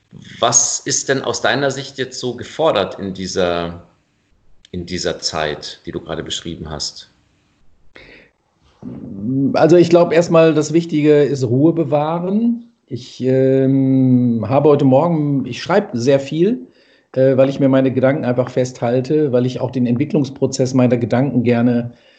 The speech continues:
Speaker 2: äh, im Nachhinein noch mal nachvollziehen möchte. Also ich habe nie sowas wie Tagebuch geschrieben, aber ich schreibe jetzt halt so meine Corona-Gedanken auf, äh, weil mir das hilft, auch Klarheit zu gewinnen im Kopf.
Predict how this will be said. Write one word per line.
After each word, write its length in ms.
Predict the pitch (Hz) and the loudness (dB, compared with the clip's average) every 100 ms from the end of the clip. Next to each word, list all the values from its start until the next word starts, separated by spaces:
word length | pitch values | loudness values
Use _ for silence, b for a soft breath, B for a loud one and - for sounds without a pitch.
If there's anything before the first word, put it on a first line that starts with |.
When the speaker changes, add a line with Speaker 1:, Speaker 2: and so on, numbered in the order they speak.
| b b - | b b 2
Speaker 2:
äh, 500 | 123 120 117 113 - | 4 6 6 4 2
im 140 | 120 | 0
Nachhinein 600 | 113 120 127 131 123 123 | 0 0 0 2 4 4
noch 200 | 127 - | 2 2
mal 200 | 120 117 | 0 0
nachvollziehen 680 | 113 139 175 143 120 120 110 | -2 -4 -2 -2 -2 -4 -2
möchte. 520 | 107 107 - 151 170 | 0 -2 -2 -2 0
Also 120 | 123 120 | 0 0
ich 100 | 127 | 0
habe 120 | 110 | 0
nie 80 | 131 | 2
sowas 260 | 135 113 | 2 0
wie 80 | 107 | -4
Tagebuch 460 | 135 170 170 107 107 | -6 -4 -2 -2 -4
geschrieben, 440 | 107 117 120 156 B B B B | -6 -2 -2 -4 B B B B
aber 180 | 110 123 | 0 2
ich 100 | 117 | 0
schreibe 300 | - 117 123 | 0 0 0
jetzt 180 | 135 131 | 0 0
halt 200 | 123 123 | 0 0
so 100 | 131 | 2
meine 280 | 120 120 117 | 2 2 0
Corona-Gedanken 840 | 120 110 147 139 104 98 101 90 | -2 -2 0 0 0 -2 -2 -4
auf, 640 | - 90 107 151 - - - | -4 0 0 -2 -10 -20 -8
äh, 40 | |
weil 600 | 107 113 110 107 101 104 107 | -2 2 4 2 2 2 2
mir 80 | |
das 200 | 107 110 | 2 0
hilft, 440 | - 123 123 - - | 2 0 0 -10 -6
auch 180 | 110 - | -6 -2
Klarheit 440 | 117 127 113 107 | 0 0 0 -2
zu 120 | 107 | -6
gewinnen 380 | 101 95 101 127 | -6 -2 0 0
im 160 | 95 - | -2 -2
Kopf. 360 | - - - | -4 -4 -16